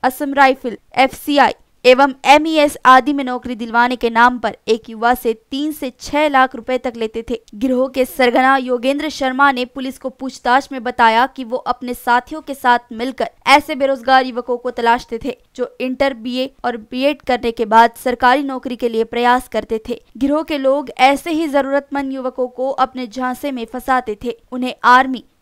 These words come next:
पुलिस, एफ़सीआई आदि में सरकारी नौकरी दिलाने के लिए तैयार कर लेते थे। इसके बाद उन्हें अपने साथ गाड़ी में बैठाकर लखनऊ या दिल्ली ले जाते थे, जहां किसी होटल में अपने गिरोह के दूसरे सदस्य से मिलवाते थे।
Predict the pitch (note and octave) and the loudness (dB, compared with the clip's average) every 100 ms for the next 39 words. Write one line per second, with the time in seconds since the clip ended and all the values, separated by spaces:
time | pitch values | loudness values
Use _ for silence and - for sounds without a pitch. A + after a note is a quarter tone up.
0 | _ - C#4 C4 A#3 _ _ C4 C#4 - | _ -10 -6 -4 -6 _ _ 0 0 -4
1 | C#4+ C#4 G#3 - - A#3+ B3 B3+ B3+ - | 0 0 0 -4 4 4 4 -2 -4 -2
2 | B3 B3 C4 C#4 B3+ B3+ B3+ G#3+ A#3 A#3+ | 0 4 4 4 -6 -6 -8 -4 2 2
3 | B3 B3 A3+ A#3 A#3+ C4 B3+ C4 C#4 B3 | 2 -2 0 0 0 0 4 6 4 2
4 | A3+ A3+ A3 A3 A#3+ - _ - C#4+ D4+ | 0 -2 -4 -4 -4 -6 _ -8 -2 6
5 | C#4 D4 C#4+ C#4+ - C4 C4+ C4 C4 C4+ | 8 8 4 -2 -2 -4 -4 0 6 6
6 | A#3 B3+ A#3+ A#3+ A#3+ G3+ A3+ C4 C4+ C4 | 6 4 4 2 -4 -2 -2 2 0 0
7 | A3 - - B3 B3 B3 B3+ C4 B3 G#3 | -6 -6 4 4 4 -4 0 4 4 4
8 | C#4 C4 D#4 A#3+ A3+ A3+ A3 A#3 B3+ - | -2 -2 0 0 2 0 0 -2 -2 -4
9 | _ _ B3+ A#3+ B3 C4 B3 A3 A3+ B3 | _ _ 0 0 0 -8 -10 -6 -4 -2
10 | C4+ A#3+ B3 - B3+ C4 C#4+ A#3 C#4 D#4 | -2 -2 -8 0 2 2 0 0 0 0
11 | D#4 C4+ A3 D4 - D#4+ C#4 B3 B3 C4 | -2 -8 -8 -8 -6 -6 -4 -6 -6 -8
12 | - A#3 A#3+ B3+ B3 A#3+ A3 G#3+ A#3+ | -6 -8 -6 -2 2 2 -2 -4 -6